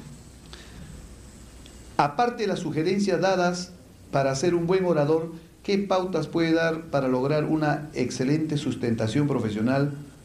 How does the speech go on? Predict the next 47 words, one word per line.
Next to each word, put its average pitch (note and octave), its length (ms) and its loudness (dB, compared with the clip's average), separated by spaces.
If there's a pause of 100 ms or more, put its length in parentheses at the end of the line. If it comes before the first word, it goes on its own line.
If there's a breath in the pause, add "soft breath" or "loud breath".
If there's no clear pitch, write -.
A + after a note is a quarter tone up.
ante B2 280 0
el C3 80 2
jurado? A2 440 0 (160)
Seguridad, C3 840 0
dominio C#3+ 460 0
de C3+ 80 -4
sí C#3 100 0
mismo. C#3+ 400 0 (480 loud breath)
¿Qué D4+ 100 4
me C4+ 420 2
gustaría A3 600 2
a A3+ 40 2
mí B3 120 0
como G#3+ 240 0
jurado? G3+ 480 0 (260 loud breath)
¿Que A3+ 120 0
un A#3+ 160 0
tipo A3 480 2 (120)
se - 200 0
aprenda A3+ 340 2
de G3+ 80 2
memoria A3+ 340 2
lo G#3 120 2
que F#3 60 -4
está G3+ 160 0
hablando B3 520 0
o F3 180 0
que E3+ 120 0
tenga G#3 320 2
dominio, G3 500 2
que E3 140 0
sepa, A#3 400 0
que D#3+ 160 0
viva, F#3 340 2
se E3+ 140 0
emocione F3 560 0
con G#2 120 -2
lo C#3+ 120 0
que C#3 60 -2
está E3 180 0
tratando A#2 520 0 (160 loud breath)
y F3 80 -2
que E3 120 2
tenga G3+ 260 0
conceptos G3+ 480 0
bien F#3 220 0
claros? F3+ 380 2